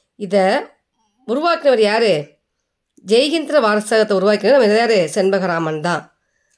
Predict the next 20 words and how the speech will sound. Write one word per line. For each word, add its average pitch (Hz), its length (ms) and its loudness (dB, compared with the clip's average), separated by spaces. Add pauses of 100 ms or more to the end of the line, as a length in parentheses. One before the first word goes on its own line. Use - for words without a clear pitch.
(120)
ஆம் 190 280 -4
அப்படின்னு 165 240 -6
சொல்லிட்டு 190 260 -4
என்ன 214 80 2
செய்றாங்க? 202 500 0 (280)
அம்மா 170 420 -6
சொல்றாங்க. 151 500 -8 (340)
இப்போ 220 280 -8
நம்ம 185 520 -4 (320)
இந்த 277 380 -4
பாடத்துல 226 280 -2
நம்ம 247 160 0
என்ன 196 180 0
பார்த்திருக்கோம் 185 540 -2
அப்படின்னா, 170 680 -2 (240)
சுதந்திர 330 440 0
போராட்ட 254 380 -2
வீர-, 185 360 -2
தமிழ்நாட்டில் 302 760 0
உள்ள 302 260 0